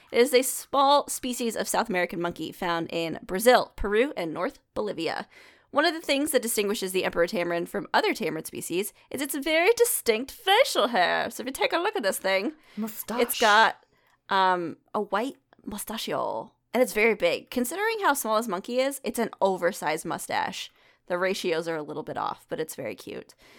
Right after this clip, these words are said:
Speaker 1: Um, tamarins are a very social species, and in fact, Emperor tamarins s-,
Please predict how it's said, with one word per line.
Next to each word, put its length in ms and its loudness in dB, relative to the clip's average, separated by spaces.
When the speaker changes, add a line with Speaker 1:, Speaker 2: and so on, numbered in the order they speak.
Speaker 1:
Um, 280 2
tamarins 360 4
are 120 6
a 40 2
very 200 4
social 320 -4
species, 520 -4
and 80 -4
in 80 -2
fact, 240 -2
Emperor 280 -4
tamarins 640 -4
s-, 220 -8